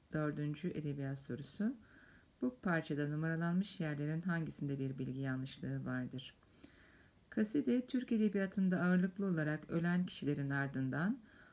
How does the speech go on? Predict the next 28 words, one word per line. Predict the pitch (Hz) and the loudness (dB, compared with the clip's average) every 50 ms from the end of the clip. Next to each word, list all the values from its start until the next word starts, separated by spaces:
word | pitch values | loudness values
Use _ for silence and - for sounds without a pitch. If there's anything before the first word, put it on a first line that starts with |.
| - _ _ | -20 _ _
onların | 175 180 180 180 190 196 202 208 208 | 2 4 6 6 6 6 4 4 4
faziletlerini | - 185 175 170 175 175 165 - - 175 180 180 180 170 | 2 0 0 2 2 0 0 -2 0 2 2 4 4 2
ortaya | 160 160 - - 175 160 160 - | 2 -2 -2 -2 -2 -2 -2 -2
koymak | - 160 156 147 143 143 143 - | -2 -2 -2 0 -2 -2 -4 -4
amacıyla | 147 139 135 131 - 127 110 123 131 127 - | -2 -2 -2 -2 -4 -4 -4 -4 -4 -2 -2
belirli | 143 147 160 160 156 180 180 | 0 0 0 0 0 -2 -4
kurallar | 180 170 160 156 151 151 151 156 | -2 -2 -2 -2 -2 -2 -2 -4
içinde | 147 139 - - - 120 127 | -4 -6 -6 -4 -2 -2 -2
yazılan | 127 123 - - 123 127 127 | -2 -4 -4 -4 -2 -2 -2
şiirlerdir. | 131 135 - - 120 127 123 123 123 120 120 - 202 214 254 - - - - - - - - - - - - - | -2 -4 -4 -4 -4 -4 -2 -2 -2 -2 -2 -2 -4 -4 -4 -6 -10 -16 -20 -20 -20 -20 -20 -20 -20 -20 -10 -2
Divan | - 185 190 190 208 202 | 2 2 4 4 4 2
edebiyatında | 185 165 160 151 143 143 139 139 - 143 143 135 143 139 | 2 2 0 0 0 0 -2 -2 -2 -2 0 0 0 0
bu | - 175 170 | 2 0 0
nazım | 160 156 156 147 143 | 0 0 -2 -2 -2
biçimiyle | 127 139 - 135 135 135 131 131 135 | -2 -4 -2 -2 -2 0 -2 -2 -4
tanınmış | - - 135 135 131 123 123 127 - - | -4 -2 -2 -2 0 -2 -2 -4 -4 -8
şair | - - 135 135 - 208 233 254 - - | -6 -4 -4 -2 0 0 -2 -2 0 0
Nefi'dir. | 185 165 156 - - 135 113 - - - - - - - - - - - - - - - - - - - - - - _ - - - | 2 2 2 0 0 -2 -2 -2 -4 -6 -6 -10 -16 -20 -20 -20 -20 -20 -20 -20 -20 -20 -20 -20 -20 -20 -20 -20 -20 _ -20 -8 -2
Bu | - 247 | 0 0
şiirlerde | 233 - - 196 185 175 160 156 151 147 147 139 - 147 147 | 0 2 2 4 4 4 4 2 2 0 0 0 -2 -2 0
beyit | 160 170 180 180 | 2 2 2 2
sayısı | 180 - - 151 147 147 - - - - | 0 -2 0 0 0 0 -2 -4 -4 -2
otuz | - 180 - - - | -2 -4 -6 -2 -2
üç | 190 185 - - - | -2 -2 -2 -2 -4
doksan | 160 160 - - 165 160 156 156 | -4 -4 -2 -2 0 0 0 0
dokuz | 151 160 - 165 156 139 | -2 -2 -4 -4 -2 -2
arasında | 135 123 131 131 - 120 123 120 120 - - | -2 -2 -4 -4 -4 -4 -2 -2 -2 -2 -2
değişir. | 113 107 107 135 - - 233 254 269 - - - | -2 -2 -2 -4 -4 -2 -2 -2 -2 -4 -8 -14